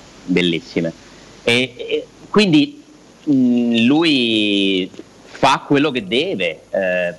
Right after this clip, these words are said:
però, insomma, la dichiarazione di ieri, secondo me, mette un bel punto, eh. Ci aiuta a capire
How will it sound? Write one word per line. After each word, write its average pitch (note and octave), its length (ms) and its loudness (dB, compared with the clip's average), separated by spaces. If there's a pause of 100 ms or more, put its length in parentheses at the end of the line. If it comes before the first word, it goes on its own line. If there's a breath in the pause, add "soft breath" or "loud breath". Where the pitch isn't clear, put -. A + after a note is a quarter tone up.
però, C#3+ 760 -2 (140)
insomma, B2 500 -2 (580)
la G#2+ 120 0
dichiarazione A2 460 -4
di A2 80 2
ieri, B2 520 0
secondo G2+ 280 -2
me, C#3 80 0
mette G#2 520 -2 (140)
un G2+ 200 0
bel G#2+ 180 0
punto, A2+ 600 0
eh. A2+ 360 -2 (580)
Ci A#2+ 500 0
aiuta B2+ 560 2
a A2+ 40 -4
capire C#3 800 -2